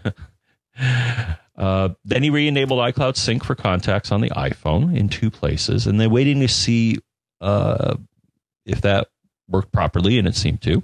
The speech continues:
Then went to contacts, did a select all and delete, gasp, he puts there,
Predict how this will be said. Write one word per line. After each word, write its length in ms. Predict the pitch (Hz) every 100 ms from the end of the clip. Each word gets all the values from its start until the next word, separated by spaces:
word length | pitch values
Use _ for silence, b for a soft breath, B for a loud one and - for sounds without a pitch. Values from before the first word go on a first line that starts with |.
| - _ _ _ _ _ _ _ _ _
Then 240 | 101 95 92
went 220 | 95 101
to 100 | 101
contacts, 880 | - 117 127 - 76 82 - - - _ _ _ _ _
did 120 | 98 90
a 60 |
select 440 | - 95 92 - 101
all 240 | 107 98
and 140 | 92
delete, 600 | 90 98 165 127 - - -
gasp, 580 | 78 67 - - -
he 180 | - 80
puts 340 | - - - -
there, 280 | 69 87